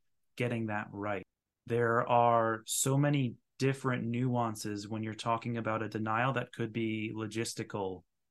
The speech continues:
or medical. And often payers are experimenting right now and trying to figure out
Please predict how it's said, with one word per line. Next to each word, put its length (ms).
or 120
medical. 800
And 220
often 760
payers 420
are 100
experimenting 840
right 180
now 220
and 100
trying 300
to 80
figure 400
out 320